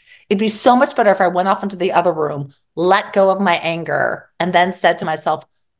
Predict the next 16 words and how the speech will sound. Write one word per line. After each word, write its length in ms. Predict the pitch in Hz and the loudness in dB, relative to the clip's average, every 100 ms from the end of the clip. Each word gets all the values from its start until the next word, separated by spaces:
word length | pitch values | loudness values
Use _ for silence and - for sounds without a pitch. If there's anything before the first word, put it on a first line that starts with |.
| - | -4
"Oh 40 | |
my 100 | 190 185 | 0 2
God, 140 | 254 | 2
I 60 | 165 | 0
think 180 | 226 | -4
he's 100 | 220 | -6
gonna 180 | 208 156 | -4 -2
leave 260 | 147 269 - | -2 -4 -6
me." 400 | - - 147 _ _ _ _ _ - | -10 -10 -14 _ _ _ _ _ -2
And 160 | 190 | 0
then 100 | 185 185 | 0 -2
to 60 | |
come 200 | 175 185 | -2 0
back 320 | 185 208 220 | 2 2 0
and 120 | 202 185 | -4 -2
say, 440 | 220 214 185 - | 2 2 2 -6